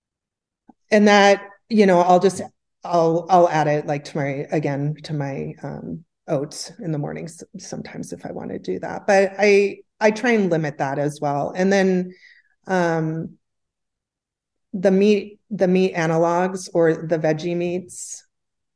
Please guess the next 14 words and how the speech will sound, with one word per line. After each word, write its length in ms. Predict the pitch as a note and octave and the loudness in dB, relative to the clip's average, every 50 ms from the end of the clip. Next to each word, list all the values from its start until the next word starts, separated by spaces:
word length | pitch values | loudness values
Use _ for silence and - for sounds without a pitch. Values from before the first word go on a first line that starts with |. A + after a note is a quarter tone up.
| _ _ - | _ _ 0
I 120 | F#3 F3 E3+ | 2 2 4
don't, 680 | F3+ E3+ E3 D#3+ D3+ - - - G3 E3+ F3+ - - - _ _ | 4 2 0 0 -4 -6 -8 -8 -8 -6 -8 -8 -10 -18 _ _
I'll 200 | - G#3 G3+ G#3 G#3+ G#3+ | 4 6 6 6 6 4
limit 440 | F#3+ F#3 F3 E3+ D#3+ D#3+ D#3 D3+ | 2 2 2 2 2 2 0 0
them. 100 | F3 E3+ E3 | -2 0 2
I 80 | F#3 F#3+ | 2 2
mean, 120 | G3+ F#3 F#3+ | 2 4 6
I 160 | G3+ G3 G#3 | 6 6 6
don't 340 | F3+ - G#3 G3 G#3 - E3 | 6 4 4 4 2 0 -4
not 280 | E3+ D#3+ D#3 E3 E3+ - - | -4 -4 -4 -6 -6 -8 -8
eat 220 | G3 G3 G3 G3 | -8 -8 -4 -2
them, 400 | G#3 G#3 G#3 G#3+ A3 A3+ A#3+ A#3 A#3+ | -2 0 2 2 0 0 -2 -4 -6
but 280 | G#3+ F#3 F#3 E3+ D#3+ | -2 2 2 4 6
I, 220 | E3+ D#3+ D#3+ D#3+ | 6 4 4 2